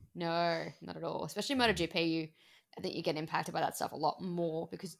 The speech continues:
debris when you're not protected on a bike <laughs> is a bit more damaging than in a car.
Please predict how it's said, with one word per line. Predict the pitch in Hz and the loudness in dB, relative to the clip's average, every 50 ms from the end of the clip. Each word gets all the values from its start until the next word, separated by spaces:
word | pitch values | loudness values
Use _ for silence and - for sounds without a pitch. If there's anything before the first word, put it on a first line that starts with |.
| - | -10
debris | - 180 170 175 175 175 185 185 175 175 170 | -6 -6 -6 -4 0 2 2 4 4 4 2
when | 151 165 170 165 | 2 2 2 2
you're | 160 160 156 147 147 160 - - - - | 2 2 2 2 2 0 -2 -8 -8 -4
not | 139 143 - - - | -2 -2 -2 -4 -6
protected | - - - - 175 - - - - 165 - _ _ _ _ _ _ _ _ _ - | -6 -2 -2 -2 -2 -2 -6 -6 -6 -8 -10 _ _ _ _ _ _ _ _ _ -4
on | - 156 | -4 -2
a | 147 - _ _ - | -4 -4 _ _ 8
bike | 190 160 139 - - - - - 196 220 - - | 10 10 10 10 6 0 -4 0 2 2 4 6
<laughs> | 277 269 285 269 | 6 6 6 6
is | - 202 | 4 4
a | - | 4
bit | - 175 165 - - | 4 2 0 0 0
more | 160 165 170 | -2 -4 -2
damaging | - 196 185 - 165 170 - - 120 127 - | 0 0 0 0 -2 -4 -4 -4 -6 -6 -8
than | - - 165 - _ _ _ - _ _ _ _ | -10 -12 -14 -14 _ _ _ -20 _ _ _ _
in | - - | -12 -12
a | - | -10
car. | - - - - - - | -6 -4 -2 0 0 0